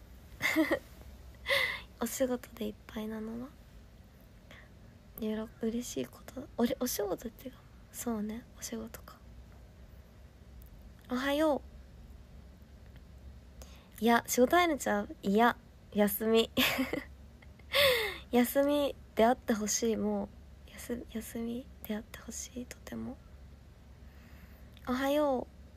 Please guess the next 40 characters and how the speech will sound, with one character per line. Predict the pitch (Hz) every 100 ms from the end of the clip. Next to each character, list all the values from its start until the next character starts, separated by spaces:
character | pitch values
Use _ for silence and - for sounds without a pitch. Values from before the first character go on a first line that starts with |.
| - - - - - - - - - - - - - - - - - - - - - - -
そ | - 247 233
う、 | 220
完 | - 311 339
全 | 349 349
に | 349 339
休 | 330 - 339
み、 | 330 330
完 | - 349 381 359
全 | - - - 349
に、 | 359 262 - - - - - - - - - - - - - - - -
「休 | 262 254 311
み | 320
で | 269
す。 | 240 - - - -
今 | - 269
日 |
休 | 240 233 294
み | 311
で、 | 294
あ、 | - 254
次 | - 302 311
の |
日 | 269
休 | 240 240
み | 302
で | 269 254
す」 | - -
が | 226
分 |
か | 226 294
る | 277
の | 277
は | 294
前 | 214
日 | 208 208 214 233
な | 226
ん | 220
で | 220
す | 214 -
よ。 | 254